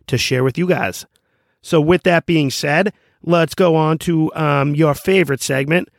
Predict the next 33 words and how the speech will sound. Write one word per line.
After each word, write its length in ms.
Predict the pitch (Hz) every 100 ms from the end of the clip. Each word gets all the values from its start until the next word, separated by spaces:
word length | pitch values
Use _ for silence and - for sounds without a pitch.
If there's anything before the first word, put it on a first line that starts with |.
| _
the, 360 | - 151 151 147 -
you 100 | 165
know, 80 | 143
always 420 | - 180 170 151
fun, 460 | - 160 160 185 170 _ _ _ -
always 340 | 180 165 139
popular, 640 | - 151 151 156 165 180 - _ _ _ _
Come 360 | - - 294 277
On 800 | 269 254 240 226 226 220 220 220
Man 260 | 285 392 427 _ _ _
segment 460 | - 180 190 208
of 80 | 220
the 60 | 220
day. 480 | 185 139 123 113 113
And, 260 | 127 127 _ _
you 140 | 147
know, 100 | 131
for 140 | 120 135
those 240 | 139 135
of 100 | 139
you 80 | 147
who've 100 | 143
been 200 | 139 139
with 120 | 151
us 120 | 156
since 220 | - 160 -
the 60 |
beginning, 420 | 143 139 165 202
you 100 | 180
know 180 | 160 143
that 160 | 139 -
this 140 | 139
segment 460 | - 151 151 185